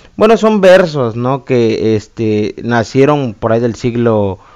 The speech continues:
creo, diecinueve, y son cosas así. Pero bueno, ¿qué es una calaverita o cómo se, cómo se hace? Bueno, ¿qué es ese verso? Bueno, para que sepan más o menos, una calaverita es,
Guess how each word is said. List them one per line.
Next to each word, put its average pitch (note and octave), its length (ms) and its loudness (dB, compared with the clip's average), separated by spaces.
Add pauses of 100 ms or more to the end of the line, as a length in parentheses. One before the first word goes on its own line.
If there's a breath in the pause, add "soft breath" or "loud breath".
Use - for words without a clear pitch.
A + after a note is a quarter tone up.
(200 soft breath)
creo, B2 220 2
diecinueve, A#2+ 920 0
y G#2 320 -8
son C3 300 -4
cosas B2+ 360 -2
así. C#3 220 -4 (220 loud breath)
Pero G3+ 160 4
bueno, G#3 240 2 (180 soft breath)
¿qué G3 100 2
es F#3+ 80 4
una G3 220 0
calaverita D#3 540 4
o C#3+ 100 -2
cómo C3 320 -4
se, A2 480 -4 (160)
cómo C3+ 260 -4
se B2+ 140 0
hace? B2+ 260 2
Bueno, C#3+ 300 -4 (260)
¿qué C#3+ 160 2
es C#3+ 140 0
ese C#3+ 200 -4
verso? C3+ 460 0 (400 soft breath)
Bueno, A#3+ 260 4 (160 loud breath)
para F3 340 4
que E3 560 0
sepan G3 440 2
más G3 180 2
o F#3+ 80 0
menos, F3 440 0
una F#3 180 0
calaverita C#3+ 500 2
es, D3+ 360 0